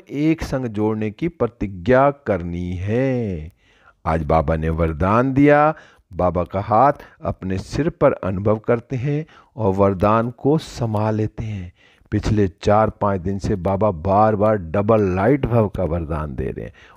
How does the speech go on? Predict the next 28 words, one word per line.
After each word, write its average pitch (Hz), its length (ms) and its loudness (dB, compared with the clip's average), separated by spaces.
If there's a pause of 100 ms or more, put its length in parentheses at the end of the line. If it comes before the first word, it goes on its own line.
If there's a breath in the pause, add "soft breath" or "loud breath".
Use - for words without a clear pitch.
(120)
और 90 140 0
आज 117 280 4
भी 160 160 2
बाबा 143 280 4
ने 120 160 -4
कहा, 101 380 -6 (380 soft breath)
"बिंदु 139 680 4
रूप 233 300 4
में 180 220 -2
स्थित - 400 -6
और 101 180 -2
रह, 90 340 -6 (400)
बिंदु 104 580 4
रूप 117 360 2
में 117 200 0
स्थित - 420 -6
रह, 123 440 6 (400 loud breath)
उड़ती 214 440 4
कला 127 380 4
में 147 160 2
उड़ने 113 520 0
वाले 113 720 4 (260 loud breath)
डबल 120 440 2
लाइट 226 420 4
भव। 196 280 0 (720)
बिंदु 92 520 4
रूप 127 380 0
में 117 520 0